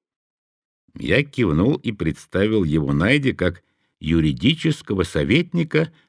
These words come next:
при престоле Амбера. Это произвело на нее впечатление, и девушка принялась расспрашивать Билла о его работе. Он весьма забавно поведал о том,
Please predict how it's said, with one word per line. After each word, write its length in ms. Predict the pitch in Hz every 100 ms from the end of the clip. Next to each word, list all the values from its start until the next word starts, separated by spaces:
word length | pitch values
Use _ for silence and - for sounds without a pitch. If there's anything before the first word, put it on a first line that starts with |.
| _
при 160 | 95 123
престоле 720 | - 82 - - 117 131 -
Амбера. 600 | 80 62 53 57 53 55 _ _ _ _ _ _ _ _ _ _
Это 260 | 71 80 135
произвело 680 | 175 185 156 151 170 143 131
на 140 | 170
нее 280 | 160 127 151
впечатление, 920 | - 143 180 156 76 82 107 180 151 - _
и 120 | 95
девушка 540 | - 78 117 - - 196
принялась 600 | - 80 69 90 143 113
расспрашивать 720 | 110 - 90 90 - 73 62
Билла 420 | 53 98 185 196
о 140 | -
его 280 | 71 67 80
работе. 580 | 127 135 92 64 - 58 - _ _ _ _ _ _ -
Он 240 | 90 98
весьма 380 | 85 87 85 82
забавно 520 | 80 76 95 82 73
поведал 480 | 78 71 82 78 73
о 80 | 71
том, 360 | 107 110 87